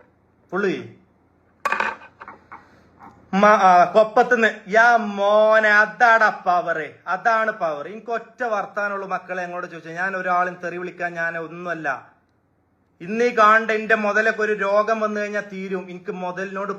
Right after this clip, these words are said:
പ്രണയമില്ല, ഇഷ്ടം പോലെ ഞാൻ ഉണ്ടാക്കിക്കണു. പൈസ no scene, മനസ്സിലായോ? പക്ഷേ അത് വിചാരിച്ചിട്ട് ഞങ്ങളെ തന്തക്ക് വിളിച്ചാൻ പാടുണ്ടോ?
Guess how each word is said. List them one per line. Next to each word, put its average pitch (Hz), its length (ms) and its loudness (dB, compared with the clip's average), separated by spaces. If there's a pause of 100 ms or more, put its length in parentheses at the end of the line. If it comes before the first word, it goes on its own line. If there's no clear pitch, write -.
പ്രണയമില്ല, 180 480 -6 (640)
ഇഷ്ടം - 320 -6
പോലെ 196 480 -2
ഞാൻ 185 160 -4
ഉണ്ടാക്കിക്കണു. 156 500 -2 (840)
പൈസ 160 240 -4 (200)
no 160 80 -4 (160)
scene, 147 280 -14 (720)
മനസ്സിലായോ? 160 340 0 (360)
പക്ഷേ 170 440 0 (600)
അത് 165 220 -2
വിചാരിച്ചിട്ട് 185 520 -2
ഞങ്ങളെ 170 320 2
തന്തക്ക് 180 340 -4
വിളിച്ചാൻ 175 300 -4
പാടുണ്ടോ? 147 340 -2